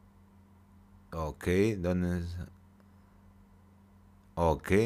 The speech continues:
Donde se, uno de los mayores enfoques de los desarrolladores fue la iluminación y el audio, donde se usará la tecnología de Tepex Audio tres D, ya que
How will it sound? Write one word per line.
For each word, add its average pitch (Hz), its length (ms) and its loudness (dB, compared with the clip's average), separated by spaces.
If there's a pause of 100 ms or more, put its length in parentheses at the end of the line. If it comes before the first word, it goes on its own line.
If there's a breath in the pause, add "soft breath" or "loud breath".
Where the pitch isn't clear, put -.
(520 soft breath)
Donde 101 260 4
se, 87 1300 2
uno 107 240 2
de 98 80 6
los 85 140 4
mayores 85 380 4
enfoques 87 380 2
de 80 120 6
los 76 200 4
desarrolladores 76 800 0
fue 85 220 2
la 80 160 2
iluminación 78 880 -2 (240 loud breath)
y 80 120 2
el 78 100 2
audio, 76 380 2 (220 loud breath)
donde 82 220 0
se - 140 -2
usará 80 400 4
la 90 220 4
tecnología 82 520 2
de 78 260 0 (300 loud breath)
Tepex 95 500 2 (200)
Audio 92 580 6
tres 78 240 0
D, 90 240 2
ya 82 180 2
que 82 340 0